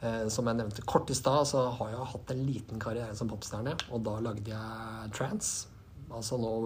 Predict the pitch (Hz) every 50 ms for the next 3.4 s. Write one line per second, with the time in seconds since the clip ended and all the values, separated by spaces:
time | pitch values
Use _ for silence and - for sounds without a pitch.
0 | 113 113 113 117 113 - - 104 101 104 113 104 - 120 104 101 104 101 98 98
1 | 95 104 113 120 175 180 151 - - - - - 131 123 123 127 123 113 107 110
2 | 113 127 117 104 104 107 107 107 110 107 107 110 104 127 196 277 262 - - -
3 | - - - 143 135 135 131 131